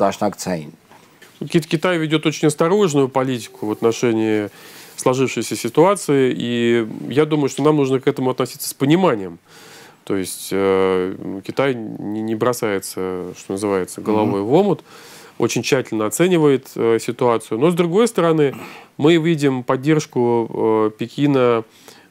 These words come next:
Speaker 2: в оценке конфликта. Не в том, что он п-, полностью поддержал позицию Москвы. Но, например,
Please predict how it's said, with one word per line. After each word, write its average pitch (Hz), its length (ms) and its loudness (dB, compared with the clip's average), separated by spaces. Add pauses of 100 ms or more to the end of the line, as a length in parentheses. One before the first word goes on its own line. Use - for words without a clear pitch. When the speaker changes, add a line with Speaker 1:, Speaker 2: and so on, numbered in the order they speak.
Speaker 2:
в 110 200 -4
оценке 117 440 -2
конфликта. 139 680 -2 (260)
Не - 80 -2
в 131 60 -6
том, 180 160 2
что 127 500 2
он 120 280 0
п-, - 160 -8
полностью 135 520 0
поддержал 123 540 0
позицию 104 440 -4
Москвы. 110 340 -4
Но, 107 100 -2
например, 147 480 2